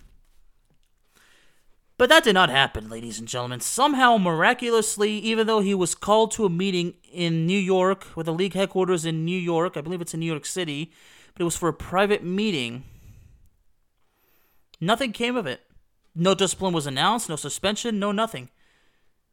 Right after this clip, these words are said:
So that tells me, did he really suffer a relapse, or maybe, I don't know. I mean,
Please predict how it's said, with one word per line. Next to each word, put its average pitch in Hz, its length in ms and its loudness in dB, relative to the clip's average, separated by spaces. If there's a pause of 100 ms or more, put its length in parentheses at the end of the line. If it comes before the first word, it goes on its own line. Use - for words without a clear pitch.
(1080)
So - 200 -4
that 196 140 2
tells 196 180 2
me, 175 80 0
did 156 180 0
he 185 80 2
really 180 320 0
suffer 202 460 0
a 180 120 0
relapse, 202 520 0
or 151 240 0
maybe, 175 420 -4
I 185 80 0
don't 220 100 -2
know. 240 200 -4 (460)
I 139 40 -16
mean, 156 260 -4